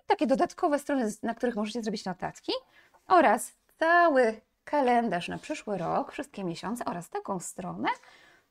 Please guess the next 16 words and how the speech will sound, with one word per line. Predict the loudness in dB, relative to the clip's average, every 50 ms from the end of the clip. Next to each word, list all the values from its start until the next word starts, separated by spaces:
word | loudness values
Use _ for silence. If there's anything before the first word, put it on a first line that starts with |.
| _ -4
na | -2 -2
końcu, | -2 -4 -4 -4 -4 -4 -6 -6
chyba | -4 -2 -2
mi | -2
się | -2 -4
nie | -4 -4 -4
wydrukowała | -6 -6 -8 -6 -6 -2 0 2 2 2 2 0
tutaj, | -4 -8 -10 -6 -4 -4 -4 -6 -10 -20 -20 -20 -20 _ -2
e, | 0 2 2 2 0 -2
taką | -4 -4 -6 -6 -4 -6 -8 -8
stronę | -8 -6 -4 -2 -2 -2 -2 -4
na | -6 -6
końcu, | -4 -2 0 0 0 -2 -4 -6 -6 -6 -6 -10 -20 _ _ _ _ -8
e, | -6 -4 -2 -2 -2 -4 -4
która, | -6 -12 -20 -20 _ -8 -4 -2 0 0 0 0 0 0 2 2 2 2 2 0
e, | -2 -4 -8 -6 -6 -6 -8